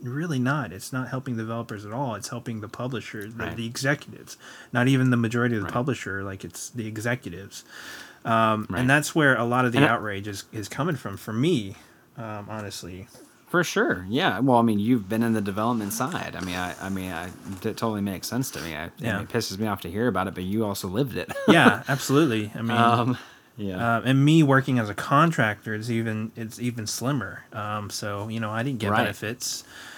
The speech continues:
Speaker 1: Um, I didn't get any bonuses or anything like that. Um, you know, there are
Speaker 2: Yeah.
Speaker 1: times where I went almost two years without any sort of pay raise. Um,
Speaker 2: Right,
Speaker 1: and so
Speaker 2: right.
Speaker 1: it's, it's,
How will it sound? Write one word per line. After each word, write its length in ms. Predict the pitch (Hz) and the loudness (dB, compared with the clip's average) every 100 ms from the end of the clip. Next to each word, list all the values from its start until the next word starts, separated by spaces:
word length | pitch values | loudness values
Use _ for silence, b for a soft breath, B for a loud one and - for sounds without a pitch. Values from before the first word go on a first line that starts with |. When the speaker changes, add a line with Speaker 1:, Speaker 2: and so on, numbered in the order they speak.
| B B | B B
Speaker 1:
Um, 580 | 110 107 107 101 98 85 | 0 2 2 0 -4 -8
I 300 | 104 104 113 | -6 -2 -2
didn't 340 | 113 117 113 110 | 0 -2 -4 -4
get 260 | 110 107 | -4 -4
any 180 | 110 110 | -4 -6
bonuses 640 | 104 101 107 - 110 110 | -4 -6 -6 -6 -6 -6
or 80 | 113 | -6
anything 260 | 107 107 104 | -8 -10 -10
like 220 | 101 - | -12 -4
that. 420 | 113 131 113 101 - - | 0 2 0 -2 -6 -8
Um, 520 | 101 101 101 98 101 - | -6 -4 -4 -6 -10 -12
you 140 | 117 104 | -10 -8
know, 300 | 98 101 - - | -6 -8 -10 -10
there 280 | 110 117 120 | -4 0 0
are 80 | 110 | -2
Speaker 2:
Yeah. 140 | 98 | -6
Speaker 1:
times 360 | 117 117 131 120 | -2 0 0 -2
where 220 | 110 107 | -4 -2
I 80 | 110 | -2
went 400 | 113 110 101 - | -2 -4 -6 -8
almost 320 | 120 120 110 - | -4 -4 -4 -6
two 100 | 117 | -4
years 360 | 107 123 127 | -2 -2 -2
without 200 | 107 104 | -4 -6
any 140 | 107 104 | -8 -8
sort 160 | 98 | -10
of 80 | 101 | -10
pay 180 | - 123 | -8 -6
raise. 420 | 110 92 101 - B B B B B - | -6 -8 -12 -14 B B B B B -4
Um, 440 | 107 107 104 - - | -2 -2 -4 -10 -2
Speaker 2:
Right, 180 | 101 - | 0 0
Speaker 1:
and 120 | 117 | 0
so 240 | - 123 120 | 0 2 2
Speaker 2:
right. 200 | 87 - - _ - - | 0 -4 -16 _ -20 -2
Speaker 1:
it's, 440 | 147 - - - - | 0 0 -4 -6 -6
it's, 320 | 139 135 - | -4 -2 -4